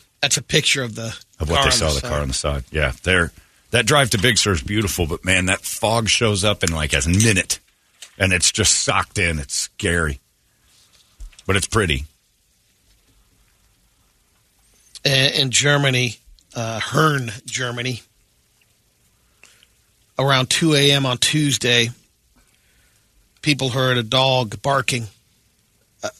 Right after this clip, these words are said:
Speaker 1: they said there was the size of a Jack Russell Terrier, and it wouldn't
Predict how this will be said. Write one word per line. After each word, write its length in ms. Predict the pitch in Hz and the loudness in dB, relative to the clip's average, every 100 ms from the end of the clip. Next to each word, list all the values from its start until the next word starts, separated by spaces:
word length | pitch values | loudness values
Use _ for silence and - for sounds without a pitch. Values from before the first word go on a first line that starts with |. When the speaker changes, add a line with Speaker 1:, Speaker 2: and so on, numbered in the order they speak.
| - | -8
Speaker 1:
they 120 | 139 | -2
said 220 | 127 151 | 0 0
there 100 | 131 | 0
was 120 | 127 117 | 0 0
the 80 | |
size 320 | - 139 131 117 | 2 2 2 0
of 60 | |
a 40 | 120 | -2
Jack 320 | 123 123 - | -2 -2 -2
Russell 240 | 120 110 | -4 -4
Terrier, 540 | - - 147 139 131 127 _ _ _ - _ - | -6 -2 2 2 0 -4 _ _ _ -20 _ -6
and 80 | 127 | -4
it 80 | 139 | 0
wouldn't 300 | 147 123 | 0 -2